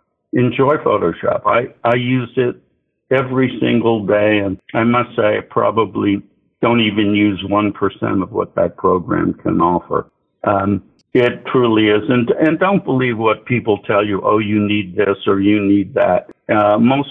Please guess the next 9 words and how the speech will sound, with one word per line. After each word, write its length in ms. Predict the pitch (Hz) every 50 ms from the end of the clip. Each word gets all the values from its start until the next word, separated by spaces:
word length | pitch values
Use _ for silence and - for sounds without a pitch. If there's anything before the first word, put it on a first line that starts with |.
| -
photographers 800 | - 120 113 - - 113 107 107 101 104 98 - - 107 98 92 -
are 120 | 90 85 -
horribly 640 | - 110 104 101 98 98 95 98 98 95 98 95
insecure. 800 | 95 98 98 95 - - 92 - - - 98 92 92 92 92 90 - _ _ -
They 120 | 120 107 101
always 440 | - 113 113 110 117 120 117 110 98 - - 320
think 280 | - 104 104 92 -
they 140 | - 104 101
need 420 | 98 101 101 101 98 98 95 92